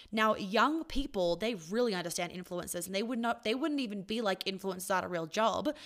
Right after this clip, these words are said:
young people, because they've grown up with it. It's older people that don't understand it that are like, "It's not a real job." Does that make sense? So it's the exact same thing, really,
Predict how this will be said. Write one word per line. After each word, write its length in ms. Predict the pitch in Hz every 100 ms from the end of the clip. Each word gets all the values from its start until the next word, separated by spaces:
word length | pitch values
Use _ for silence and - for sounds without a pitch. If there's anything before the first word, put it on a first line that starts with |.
| - -
young 200 | - 220
people, 280 | 277 208 190
because 260 | 185 196 214
they've 220 | 214 190
grown 300 | 214 202 196
up 220 | 196 196 -
with 160 | 175
it. 300 | - 82 - - - _ -
It's 180 | 226 -
older 400 | 220 226 262 262
people 560 | - - 214 202 170 190
that 180 | 202 -
don't 180 | 196 196
understand 680 | 196 190 - - 190 190 175
it 380 | 175 311 254 - - - -
that 120 | 208
are 60 | 208
like, 220 | 196 196
"It's 140 | 202
not 120 | 208 185
a 60 |
real 180 | 185 175
job." 240 | 175 -
Does 100 | -
that 140 | - 233
make 220 | 254 262
sense? 180 | 214 202
So 120 | 220
it's 140 | 214
the 80 | 226
exact 360 | 214 196 214 -
same 220 | 240 214
thing, 280 | - 196 190
really, 420 | 180 170 165 175